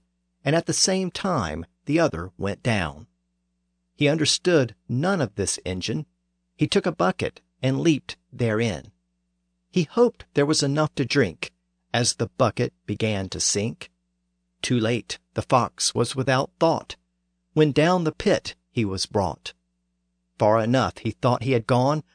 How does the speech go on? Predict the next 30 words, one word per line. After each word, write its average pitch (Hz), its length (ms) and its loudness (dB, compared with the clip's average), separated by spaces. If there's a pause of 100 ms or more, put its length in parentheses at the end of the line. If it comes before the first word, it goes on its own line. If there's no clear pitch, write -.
(120)
but - 200 4 (260)
help - 300 -2 (240)
there 101 140 2
was 113 200 0
none. 98 400 -2 (720)
Down 135 360 2
he 127 160 -2
went, 120 440 -2 (280)
while 113 240 2
he 123 120 0
was 110 260 -2
therein, 110 600 0 (540)
caught - 360 -2
in 151 120 -2
a 151 60 -2
trap, 127 500 2 (420)
the 131 80 0
deceitful 98 800 -2 (220)
engine." 98 460 -2 (1800)
Twa 175 320 2
bucketes 120 580 0
there 131 260 2
he 123 140 -2
found, 120 540 2 (500)
that 123 240 2
other 135 300 2
wend 120 480 0
to 151 140 -2
the 131 100 -2
ground, 123 560 0